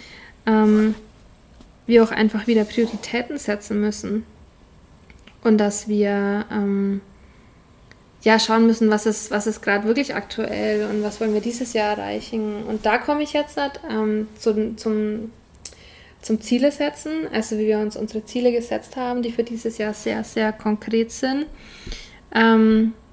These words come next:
wir haben aus den ganzen Dingen, die wir jetzt da reflektiert haben,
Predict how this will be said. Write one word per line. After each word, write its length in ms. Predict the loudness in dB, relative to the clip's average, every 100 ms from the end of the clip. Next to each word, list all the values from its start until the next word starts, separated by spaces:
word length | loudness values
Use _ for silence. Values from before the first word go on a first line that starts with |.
| -20 -20 -20 _ _ -20 _ -20 -20 _ _ 0
wir 200 | 4 6
haben 80 |
aus 120 | 6 4
den 140 | 2
ganzen 320 | 2 2 0
Dingen, 320 | 2 4 4
die 140 | 4 4
wir 140 | 4
jetzt 300 | 2 0 -4
da 340 | 0 4 2 0
reflektiert 840 | -2 -2 -4 -6 0 2 2 0
haben, 480 | -2 0 0 0